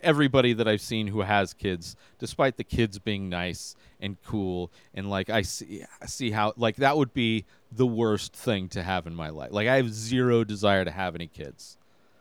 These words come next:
Like, I, I do not wanna spend, put that much time and energy into anything that could potentially turn out to be horrible. <laughs> Like, I don't, I, I, it's not something I have any desire to put energy into.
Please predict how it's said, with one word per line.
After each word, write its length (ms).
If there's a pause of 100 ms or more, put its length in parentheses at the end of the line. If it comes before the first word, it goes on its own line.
(300)
Like, 180
I, 240 (320)
I 160
do 220
not 340
wanna 280
spend, 580 (160)
put 220
that 200
much 280
time 320
and 80
energy 440
into 320
anything 560 (600)
that 220
could 180
potentially 560
turn 280
out 160
to 80
be 400 (840)
horrible. 580 (120)
<laughs> 120
Like, 220
I 80
don't, 260 (440)
I, 200
I, 120
it's 260
not 180
something 480
I 220
have 380
any 260
desire 400
to 60
put 180
energy 380
into. 360